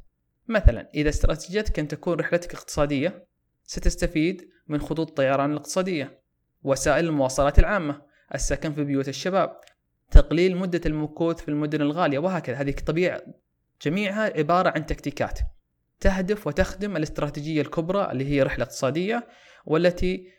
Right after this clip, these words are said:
تحت مظلة الرؤية والهدف الذي تريد بلوغه. وفي خطتك ست-، التي رسمت،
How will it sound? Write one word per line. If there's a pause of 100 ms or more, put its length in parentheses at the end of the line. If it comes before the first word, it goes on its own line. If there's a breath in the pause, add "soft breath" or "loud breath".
(140)
تحت
مظلة (600)
الرؤية
والهدف
الذي
تريد
بلوغه. (1120)
وفي
خطتك (140)
ست-،
التي
رسمت،